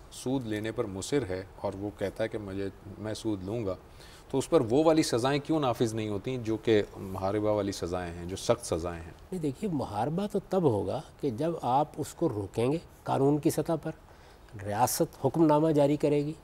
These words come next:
Speaker 1: और फिर
Speaker 2: और
Speaker 1: भी
Speaker 2: वो
Speaker 1: वो ना
Speaker 2: मुकाबले
Speaker 1: रोके।
Speaker 2: में खड़ा हो जाएगा।
Speaker 1: ठीक है, ठीक
Speaker 2: यानी
Speaker 1: है।
Speaker 2: मुहारबा ये होता
Speaker 1: ठीक,
Speaker 2: है।
Speaker 1: ठीक।
Speaker 2: अगर एक आदमी को आपने तलकीन की, नसीहत की, आपने कोई इक़दाम करने का फ़ैसला ही नहीं किया,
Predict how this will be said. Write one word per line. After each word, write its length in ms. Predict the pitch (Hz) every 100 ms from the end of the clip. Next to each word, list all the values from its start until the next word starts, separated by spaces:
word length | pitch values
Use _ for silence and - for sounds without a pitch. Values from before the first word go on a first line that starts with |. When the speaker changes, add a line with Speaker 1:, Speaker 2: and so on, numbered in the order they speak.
| - 117
Speaker 1:
और 80 |
फिर 140 | 113 -
Speaker 2:
और 60 | 151
Speaker 1:
भी 80 |
Speaker 2:
वो 60 | 156
Speaker 1:
वो 80 | 139
ना 80 | 101
Speaker 2:
मुकाबले 280 | 160 175
Speaker 1:
रोके। 120 | 208 214
Speaker 2:
में 100 | 185
खड़ा 160 | 120
हो 120 | 90
जाएगा। 360 | 85 87 78 -
Speaker 1:
ठीक 240 | - 95 80
है, 40 |
ठीक 440 | 73 - - - 117
Speaker 2:
यानी 160 | 147
Speaker 1:
है। 60 | 156
Speaker 2:
मुहारबा 680 | 104 90 - 107 147 175 214
ये 180 | 185
होता 220 | 180 101 -
Speaker 1:
ठीक, 100 | 90
Speaker 2:
है। 140 | - - -
Speaker 1:
ठीक। 120 | - 92 - - -
Speaker 2:
अगर 260 | 101 180
एक 280 | 165 151 151
आदमी 360 | 123 117 139 165
को 200 | 135 143 131
आपने 280 | 113 135 139
तलकीन 440 | - 131 - 175
की, 180 | 165 147
नसीहत 460 | 156 127 131 147 151
की, 160 | 135 139
आपने 300 | 120 110 160
कोई 180 | 170 165
इक़दाम 300 | 135 139 160
करने 240 | 156 160
का 80 | 147
फ़ैसला 340 | - 123 -
ही 40 | 214
नहीं 140 | 208
किया, 240 | 127 87